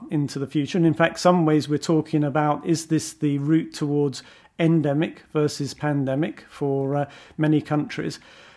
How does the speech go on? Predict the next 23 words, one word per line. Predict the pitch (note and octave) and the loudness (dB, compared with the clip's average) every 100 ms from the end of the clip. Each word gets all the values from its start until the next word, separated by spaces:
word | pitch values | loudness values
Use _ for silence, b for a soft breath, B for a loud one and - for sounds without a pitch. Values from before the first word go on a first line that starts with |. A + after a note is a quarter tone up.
| B | B
But | F3+ | 0
the | E3 | 0
challenge | D#3+ G#3+ A#3+ G3 E3+ D3 | 2 2 4 4 4 2
is | D3+ C#3+ | 0 0
that | D#3 | -4
it's | E3 - | -4 -6
still | - F3 E3 D#3 | 0 2 4 2
flowing | - D#3+ D3+ D3 | 0 2 2 0
through | - D#3 | -2 0
in | D3+ D3 | 0 0
terms | - D3 D3 D3 - | -2 -2 0 -2 -4
of | D#3 C#3 C3 - | -4 -4 -4 -10
growth | C3+ C#3 C#3 - - - | -4 -2 -4 -12 -18 -8
and | C#3+ C#3 C3+ | -4 -2 -2
the, | C#3 C#3 C#3 | -2 -2 -4
uh, | C3+ C#3 | -4 -6
impediments | E3 C3 F3 E3 D3+ C#3 - - | -6 -2 0 2 2 0 -4 -4
to | D#3+ D3 | 2 2
that. | C3+ C3 - B B B | 2 -4 -6 B B B
And | C#3+ D#3 | 0 0
what | D#3+ | 2
we're | D#3 | -2
seeing | - G3 F#3 F3 D#3 | -2 2 4 6 4